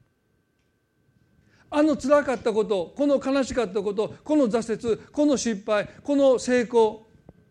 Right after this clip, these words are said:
かき集めても何も起こらないんですよ。多くの人生はかき集めるだけ、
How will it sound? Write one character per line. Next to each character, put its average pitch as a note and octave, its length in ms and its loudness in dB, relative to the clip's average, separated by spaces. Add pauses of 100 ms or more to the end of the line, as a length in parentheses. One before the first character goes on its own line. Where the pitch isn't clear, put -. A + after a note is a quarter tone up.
(760)
か D4+ 160 0
き D4+ 120 0
集 D#4 240 4
め D4 140 2
て C#4 80 0
も B3+ 80 2
何 B3 140 0
も A3 100 2
起 F3 60 -2
こ A3 60 -2
ら A3+ 80 -4
な G3+ 100 -8
い E3+ 40 -8
ん - 40 -10
で B2+ 60 -16
す - 100 -20
よ。 - 60 -20 (1300)
多 D#4 200 0
く C#4+ 100 0
の B3 120 0
人 B3 180 0
生 G3 220 -2
は F#3 220 -6 (1900)
か - 180 -4
き - 140 -2
集 C#4 220 -2
め D4 60 2
る C#4 80 2
だ C4+ 120 -2
け、 C#4+ 400 -2